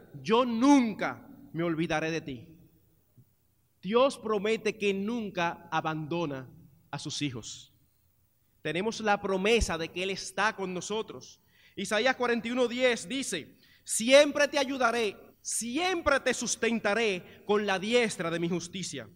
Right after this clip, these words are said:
Y el conocido texto de Filipenses cuatro diecinueve, donde nos dice allí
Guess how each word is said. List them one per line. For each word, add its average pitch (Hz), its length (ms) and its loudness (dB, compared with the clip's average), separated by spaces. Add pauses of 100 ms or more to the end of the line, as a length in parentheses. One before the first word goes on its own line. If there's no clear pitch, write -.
(1500)
Y 156 40 -4
el 170 80 -4
conocido 202 460 -2
texto 247 420 0
de 190 80 -2
Filipenses 214 640 -2
cuatro 233 300 0
diecinueve, 202 640 -2 (400)
donde 208 200 -2
nos 202 140 -2
dice 254 200 -4
allí 233 580 -6